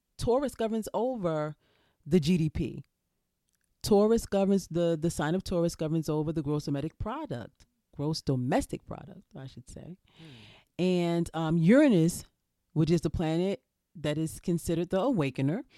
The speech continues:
Speaker 1: is in the sign of Taurus right now, and it will be there for, you know, at least two more years, okay?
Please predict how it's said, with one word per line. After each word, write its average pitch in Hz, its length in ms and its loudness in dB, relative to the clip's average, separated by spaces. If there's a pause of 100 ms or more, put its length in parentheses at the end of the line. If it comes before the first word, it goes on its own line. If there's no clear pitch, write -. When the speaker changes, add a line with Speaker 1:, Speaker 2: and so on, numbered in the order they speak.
(420)
Speaker 1:
is - 240 6
in 233 220 6
the 226 100 4
sign 214 380 -2
of 196 160 -4
Taurus 262 500 0
right 135 240 -6
now, 127 280 -8
and 139 120 -4
it 156 100 -4
will 156 460 0
be 185 240 -2
there 135 460 -8 (280)
for, 135 440 -8
you 143 140 -8
know, 131 340 -8 (260)
at 135 120 -8
least 226 340 -2
two 185 280 2
more 127 260 -2
years, - 520 -16
okay? 151 480 -14